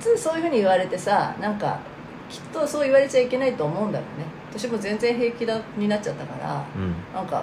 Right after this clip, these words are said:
Speaker 1: もう、そこだよね、きっと。何言われてもいいんだみたいに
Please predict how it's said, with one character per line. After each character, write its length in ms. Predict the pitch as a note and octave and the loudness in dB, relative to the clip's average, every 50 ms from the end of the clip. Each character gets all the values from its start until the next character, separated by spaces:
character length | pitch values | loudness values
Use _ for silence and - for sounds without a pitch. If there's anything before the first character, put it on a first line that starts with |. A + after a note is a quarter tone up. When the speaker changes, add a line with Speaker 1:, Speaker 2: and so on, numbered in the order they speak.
| - D3 | -4 -6
Speaker 1:
も 300 | E3 F3 E3+ D#3+ C#3+ C#3 D3 - - - - - - - - - - - - - - - - - - - - - - - - - - - - - - - - - - F3 | -4 -4 -2 -2 -2 -4 -4 -6 -10 -12 -14 -14 -14 -14 -16 -16 -16 -16 -16 -16 -16 -16 -16 -16 -14 -14 -14 -16 -16 -16 -16 -16 -16 -16 -16 -16 -16 -16 -14 -12 -10 -8
う、 60 | E3 | -6
そ 160 | - - A3 | -4 -4 -4
こ 240 | G#3 - - E4+ E4+ | -4 -4 -4 -2 4
だ 120 | F4 F4+ D#4 | 6 8 6
よ 80 | F3 C#3 | 6 4
ね、 180 | B2 C#3+ D3+ - - | 0 -4 -6 -6 -10
き 60 | - | -12
っ 20 | - - - - | -14 -12 -10 -8
と。 80 | C3+ - - D3 D3+ | -8 -8 -8 -4 0
何 200 | G3 A#3 - C5+ | 2 2 4 4
言 80 | B4 A3+ | 4 6
わ 80 | F#3+ | 6
れ 60 | F3 E3 | 6 4
て 100 | E3+ E3 | 2 -2
も 100 | D#3+ F3 | -2 -2
い 60 | G#3+ | -2
い 60 | C4+ | -2
ん 80 | D4 A#3 | 0 0
だ 120 | F3 C3+ | 0 0
み 100 | D3 D3 | 0 -2
た 120 | C#3+ - C#3 | -4 -4 -6
い 40 | |
に 60 | B2+ | -8